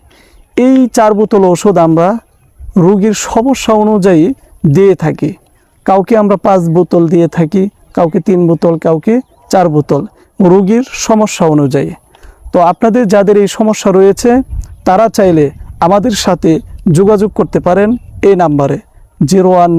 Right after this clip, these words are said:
নাইন সিক্স ফাইভ নাইন ফোর সেভেন নাইন সেভেন ফোর। এই নাম্বারে WhatsApp,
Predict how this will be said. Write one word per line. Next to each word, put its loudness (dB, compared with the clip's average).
নাইন 2
সিক্স -4
ফাইভ 2
নাইন 2
ফোর 0
সেভেন 0
নাইন 2
সেভেন 0
ফোর। -4
এই 2
নাম্বারে 2
WhatsApp, 0